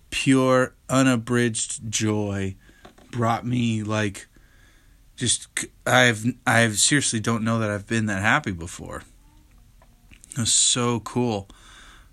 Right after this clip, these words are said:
Uh, it's just so special. I was, like, like, you feel something so deep in your guts, you're just, like,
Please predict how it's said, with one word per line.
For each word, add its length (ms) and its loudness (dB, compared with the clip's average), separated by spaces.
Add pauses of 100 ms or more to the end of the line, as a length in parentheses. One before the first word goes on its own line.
Uh, 520 -2 (520)
it's 140 0
just 180 4
so 160 4
special. 680 -2 (220)
I 100 -8
was, 200 -6
like, 280 -8 (1120)
like, 220 -6 (1120)
you 140 0
feel 240 2
something 440 2
so 220 2
deep 400 -2
in 80 2
your 140 0
guts, 420 -2
you're 100 -8
just, 280 -8
like, 260 -12